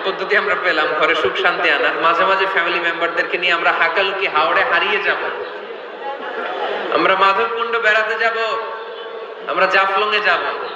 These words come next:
পারলে আমরা কক্সবাজার সমুদ্র সৈকতে যাব, যেমনটি আল্লাহর হাবিব সাল্লাল্লাহু আলাইহি ওয়াসাল্লাম স্ত্রীদেরকে নিয়ে বেড়াতে যেতেন। ইনশাআল্লাহ পড়েন। পারবেন তো, যাবেন তো সবাই? আচ্ছা।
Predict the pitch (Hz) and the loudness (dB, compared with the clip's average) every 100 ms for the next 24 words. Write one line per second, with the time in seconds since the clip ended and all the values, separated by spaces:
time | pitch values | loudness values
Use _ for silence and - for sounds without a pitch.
0 | - 175 185 190 185 185 185 202 202 202 | -4 0 2 2 2 0 0 0 0 0
1 | 208 190 196 202 202 196 202 180 175 165 | 0 0 0 -2 -2 -2 0 0 0 0
2 | 131 - 143 - - - 165 196 240 - | 0 0 0 -2 -4 -2 0 2 2 2
3 | 196 170 165 180 202 220 220 185 196 175 | 2 2 0 0 0 -2 0 0 0 -4
4 | - 240 226 214 220 180 160 165 170 165 | -4 -4 0 0 0 -2 2 2 4 0
5 | 143 143 139 - - - - - - 139 | -2 -4 -6 -6 -8 -10 -10 -12 -6 -6
6 | 139 165 170 156 139 - - - - - | 0 2 2 2 0 0 -4 -6 -8 -6
7 | - - - - - - - - - - | -4 -2 -2 0 0 0 0 0 -2 -2
8 | - 185 220 220 220 196 208 233 233 233 | 0 2 2 2 2 2 2 0 0 2
9 | 220 185 - - - - - - - - | 4 2 0 -4 -6 -8 -6 -6 -6 -4
10 | - - - - - - 113 - | -4 -4 -6 -8 -8 -2 0 0